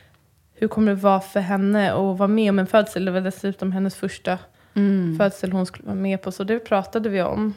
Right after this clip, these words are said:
Speaker 2: Mm.
Speaker 1: Och, men alla var så fint. De litade verkligen på att det här var ett bra beslut och att jag,
Speaker 2: Mm.
Speaker 1: eh, att de ville bara att jag skulle få det precis som jag ville. Och det kände jag verkligen.
Speaker 2: Jag tänker också att, eh, där är det ju så himla bra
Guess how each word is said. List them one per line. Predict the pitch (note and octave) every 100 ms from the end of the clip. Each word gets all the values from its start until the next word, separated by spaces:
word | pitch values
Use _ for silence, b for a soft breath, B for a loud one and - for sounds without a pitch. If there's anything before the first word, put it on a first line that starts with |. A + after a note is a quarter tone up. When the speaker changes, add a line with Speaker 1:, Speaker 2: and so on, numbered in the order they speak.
| -
Speaker 2:
Mm. | A3 G#3
Speaker 1:
Och, | F#3+ F#3+ - - - -
men | A3 A3
alla | A#3+ A#3+ A#3+ B B B B _
var | G#3+
så | -
fint. | - - -
De | G3+ G#3
litade | F#3+ F#3 E3+ E3+
verkligen | E3 E3+ F3
på | -
att | E3 F3 -
det | F#3 F3+ F3 F3+
här | F3
var | F3
ett | F3 -
bra | F3
beslut | F3 - F#3 F3+
och | -
att | F3
jag, | F3+ F3 F3
Speaker 2:
Mm. | F3+
Speaker 1:
eh, | E3 E3 E3+ - -
att | G3+ - -
de | G#3+ G#3+
ville | G#3+ F3+
bara | F3+
att | F#3
jag | -
skulle | - -
få | - -
det | -
precis | - - -
som | G3+
jag | F#3
ville. | F#3+ F#3+
Och | F#3
det | F#3+
kände | - F#3 F#3 F#3
jag | F#3
verkligen. | F3+ - - F#3+ b b b -
Speaker 2:
Jag | G3+ G3+
tänker | A3 G#3+
också | G3 -
att, | E3+ - -
eh, | - -
där | F#3 G3+ G3
är |
det | F#3+ F3+
ju | E3+ E3+
så | F3+
himla | D#3+ D#3+
bra | D#3